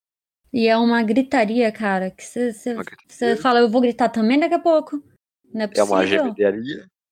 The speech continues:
Speaker 1: É, uns negócio muito louco que acontece, que é bom também, não precisava cortar essa cena também, isso daí é bem
Speaker 2: Nossa,
Speaker 1: legal.
Speaker 2: tá.
Speaker 1: Porque
Speaker 2: Sexo
Speaker 1: também é
Speaker 2: explícito.
Speaker 1: longo. Sexo explícito, gente.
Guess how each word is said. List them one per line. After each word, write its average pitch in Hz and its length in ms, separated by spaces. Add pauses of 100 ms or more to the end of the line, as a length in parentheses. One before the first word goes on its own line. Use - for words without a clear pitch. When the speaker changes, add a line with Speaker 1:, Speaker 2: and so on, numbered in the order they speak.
(200)
Speaker 1:
É, 226 300
uns 214 220
negócio 214 360
muito 220 240
louco 294 640
que 233 120
acontece, 220 580
que 247 160
é 208 80
bom 190 240
também, 240 220
não 269 80
precisava 202 420
cortar 202 280
essa 196 180
cena 202 340
também, 214 320
isso 254 180
daí 190 320
é 196 40
bem 202 160
Speaker 2:
Nossa, 196 100
Speaker 1:
legal. 196 320
Speaker 2:
tá. - 180 (680)
Speaker 1:
Porque 233 160
Speaker 2:
Sexo 233 180
Speaker 1:
também 226 160
é 214 40
Speaker 2:
explícito. 269 280
Speaker 1:
longo. 196 400
Sexo 247 600
explícito, 202 580
gente. 185 520